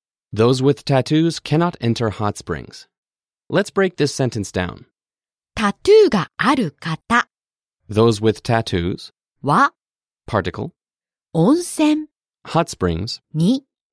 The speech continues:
Speaker 1: particle
Speaker 2: お入りになれないんです。
Speaker 1: cannot enter.
Speaker 2: タトゥーがある方は温泉にお入りになれないんです。
Speaker 1: Those with tattoos cannot enter hot springs.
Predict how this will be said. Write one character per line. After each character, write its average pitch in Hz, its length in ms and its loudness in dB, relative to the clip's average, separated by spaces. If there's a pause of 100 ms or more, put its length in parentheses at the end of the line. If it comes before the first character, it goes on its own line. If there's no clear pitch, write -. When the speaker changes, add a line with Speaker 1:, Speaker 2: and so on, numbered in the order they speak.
(120)
Speaker 1:
particle 92 440 -6 (460)
Speaker 2:
お 165 140 4
入 370 420 2
り 392 160 0
に 381 200 -2
な 311 180 4
れ 339 160 0
な 247 220 2
い 147 100 -2
ん 120 120 -8
で 110 140 -8
す。 - 300 -18 (340)
Speaker 1:
cannot 147 460 0
enter. - 440 -4 (920)
Speaker 2:
タ 175 160 0
ト - 180 2
ゥ 392 140 8
ー 302 40 0
が 214 220 0
あ 240 140 2
る 233 140 0
方 165 340 -4
は 175 300 2 (140)
温 160 240 0
泉 285 340 2
に 262 280 2
お 139 120 -6
入 269 400 0
り 311 100 4
に 320 160 2
な 220 180 2
れ 262 140 2
な 349 120 2
い 233 140 0
ん 139 80 -10
で 127 160 -8
す。 - 240 -16 (720)
Speaker 1:
Those 180 320 2
with 190 140 2
tattoos 135 760 -2 (280)
cannot 131 460 0
enter 95 340 -4
hot 95 240 -6
springs. - 520 -14